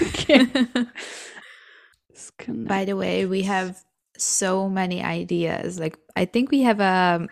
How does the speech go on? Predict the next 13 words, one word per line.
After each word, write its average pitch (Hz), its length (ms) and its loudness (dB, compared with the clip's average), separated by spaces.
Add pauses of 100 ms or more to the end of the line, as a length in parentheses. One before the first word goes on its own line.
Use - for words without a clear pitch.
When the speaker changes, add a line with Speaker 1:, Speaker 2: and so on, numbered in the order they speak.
(120)
Speaker 2:
like, 185 180 -6
a 151 140 0
shared 175 540 -2 (640)
document 247 840 -2 (380)
somewhere 208 500 -4
on 202 60 -4
our 196 160 -4
drive, 196 580 0 (580)
which 294 220 0
has, 320 260 2
like, 226 300 0
seventeen 170 880 -2
pages - 720 -4